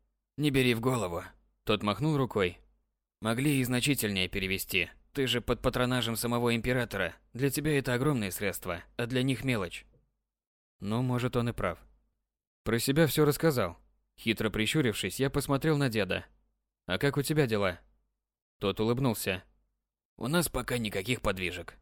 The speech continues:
Да, направление возможного передвижения французов взято под усиленный контроль. Место расположения базы теперь известно.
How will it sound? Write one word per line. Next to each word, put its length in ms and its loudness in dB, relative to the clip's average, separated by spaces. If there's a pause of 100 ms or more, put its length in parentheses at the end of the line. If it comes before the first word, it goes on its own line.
(160)
Да, 240 0
направление 560 -2
возможного 500 -2
передвижения 540 -2
французов 500 -2
взято 300 -2
под 180 -2
усиленный 380 -2
контроль. 480 -2 (440)
Место 300 0
расположения 600 -2
базы 280 -4
теперь 320 -2
известно. 520 -4